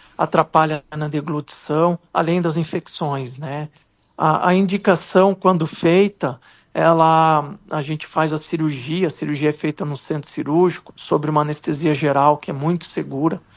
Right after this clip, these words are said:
É uma cirurgia de baixo risco e baixa complexidade. E, geralmente, a gente interna a criança no critério hospital-dia. Então, nós internamos a criança, fazemos a cirurgia que dura aproximadamente uma hora,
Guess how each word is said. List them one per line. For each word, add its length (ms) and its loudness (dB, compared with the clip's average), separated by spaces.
É 120 -6
uma 100 -2
cirurgia 500 0
de 120 -4
baixo 640 2
risco 500 -2
e 80 -2
baixa 480 2
complexidade. 1160 0
E, 120 -2
geralmente, 560 2
a 20 2
gente 260 -2
interna 340 0
a 20 -14
criança 440 -2
no 140 -2
critério 540 0
hospital-dia. 920 -2
Então, 320 0
nós 180 2
internamos 540 -2
a 60 -4
criança, 420 0
fazemos 420 -4
a 60 -4
cirurgia 540 -4
que 140 -12
dura 360 -2
aproximadamente 800 -6
uma 220 4
hora, 360 4